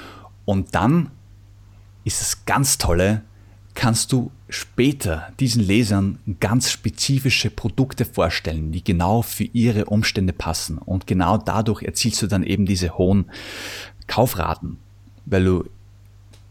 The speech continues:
jemanden ein Produkt bietest, das er braucht und nicht etwas, das er nicht braucht. Ja, genauso wie wenn du Windeln anbietest,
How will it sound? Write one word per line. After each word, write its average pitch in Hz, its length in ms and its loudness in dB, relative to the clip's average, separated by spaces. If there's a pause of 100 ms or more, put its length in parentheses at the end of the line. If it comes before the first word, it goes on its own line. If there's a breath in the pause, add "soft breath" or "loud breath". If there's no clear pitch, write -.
(100)
jemanden 104 400 2
ein 90 100 2
Produkt 104 340 -2
bietest, 101 360 -2
das 92 120 0
er 92 40 -2
braucht 95 460 -2
und 92 60 -2
nicht - 200 -2
etwas, 92 320 -2
das 90 160 -4
er 90 60 -2
nicht 113 240 0
braucht. 80 260 -6
Ja, 98 100 2
genauso 98 340 2
wie 92 40 0
wenn 98 120 2
du 92 100 2
Windeln 117 280 4
anbietest, 95 600 0